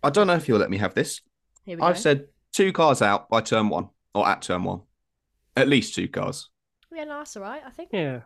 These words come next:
Speaker 3: I think that's, that's bold
Speaker 1: Okay.
Speaker 3: enough.
Speaker 2: Yeah. So
Speaker 3: Doesn't
Speaker 2: at
Speaker 3: very
Speaker 2: least
Speaker 3: often
Speaker 2: two
Speaker 3: happens.
Speaker 2: by turn, uh, uh, up, like, bleh,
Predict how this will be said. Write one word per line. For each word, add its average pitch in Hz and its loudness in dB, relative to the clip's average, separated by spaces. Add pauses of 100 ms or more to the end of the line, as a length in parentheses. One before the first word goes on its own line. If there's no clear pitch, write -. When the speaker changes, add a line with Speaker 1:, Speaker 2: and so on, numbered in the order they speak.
Speaker 3:
I 196 -2
think 143 -8
that's, - -14
that's 135 -10
bold - -2
Speaker 1:
Okay. 523 0
Speaker 3:
enough. 415 -2
Speaker 2:
Yeah. 208 -4 (300)
So - -8
Speaker 3:
Doesn't 277 2
Speaker 2:
at - -2
Speaker 3:
very - 2
Speaker 2:
least - -2
Speaker 3:
often - -2
Speaker 2:
two 330 -2 (140)
Speaker 3:
happens. 226 -12
Speaker 2:
by 240 0
turn, 233 -4 (160)
uh, 233 2
uh, 214 0 (360)
up, - -2 (140)
like, 202 -4 (180)
bleh, 196 0